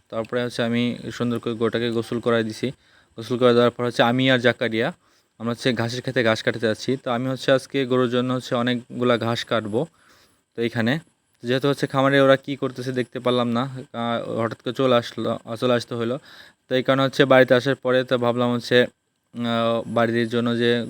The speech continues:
গরুগুলো আছে, এই গরুগুলোর জন্য অনেকগুলা ঘাস কাটা দরকার। তো আমার যে ছেলেটা ঘাস কেটে দেয়, ও হচ্ছে একটু, আহ, কাশীনাথপুর গেছে কেনাকাটা করার জন্য। তো যার কারণে হচ্ছে আমি একা একাই জাকারিয়াকে নিয়ে হচ্ছে ঘাস কাটতেছিলাম। তো জাকারিয়া হচ্ছে ঘাস কাটতে কাটতে ও বললো যে, "আব্বু, আমাকে এক বোঝা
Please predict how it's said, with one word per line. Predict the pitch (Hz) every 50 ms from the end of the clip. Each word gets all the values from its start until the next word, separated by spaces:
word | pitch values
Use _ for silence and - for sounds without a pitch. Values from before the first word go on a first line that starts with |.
| 110 110 113 110
গরুগুলো | 113 117 117 113 117 120
আছে, | 117 113 110 - - 127 156 _ _ _ _ _ -
এই | - 117
গরুগুলোর | 113 120 120 113 123 123 120
জন্য | 127 123 123
অনেকগুলা | 117 120 120 117 120 123 120
ঘাস | 113 113 113 113 117 113 - -
কাটা | - 117 104 -
দরকার। | 104 117 113 110 - - 92 95 _ -
তো | - 110
আমার | 110 117 123 135 139
যে | 135 139 139
ছেলেটা | - - 143 135 131 143
ঘাস | 131 135 131 131 -
কেটে | - 139 - 143
দেয়, | 123 120 120 127 131
ও | 131 123
হচ্ছে | 127 127 - - 139
একটু, | 131 131 131 123 - 135
আহ, | 123 113 - 123 123 123 120 117 117 110 -
কাশীনাথপুর | 123 123 - - 131 123 117 - 123
গেছে | 113 120 117 - 120
কেনাকাটা | 110 123 117 117 113 117 107 113
করার | 110 - 117 117 113 113
জন্য। | - 120 113 107 113 139 - _ - - - - _ _ _
তো | -
যার | 120 135 135
কারণে | 131 156 151 151
হচ্ছে | 147 - -
আমি | 151 147 151 151 151
একা | 143 135 - 135 131
একাই | 127 - 135 139 185 214 170 147
জাকারিয়াকে | 123 127 120 117 123 120 120 120 113 - 135 127
নিয়ে | 123 123 123 123
হচ্ছে | 123 113 - 127
ঘাস | 113 120 117 113 -
কাটতেছিলাম। | - 120 110 - 117 - - 117 117 139 - _ _ - - _ _
তো | - 113
জাকারিয়া | 113 131 127 131 131 131 127 127 131
হচ্ছে | 127 120 - - 131
ঘাস | 127 123 123 -
কাটতে | - 131 123 - 123
কাটতে | 120 127 117 - -
ও | 123 120
বললো | 117 120 120 120 113
যে, | 113 120
"আব্বু, | 113 113 117 123
আমাকে | 117 113 117 117 117
এক | 117 113 113 110
বোঝা | 113 113 117 123 113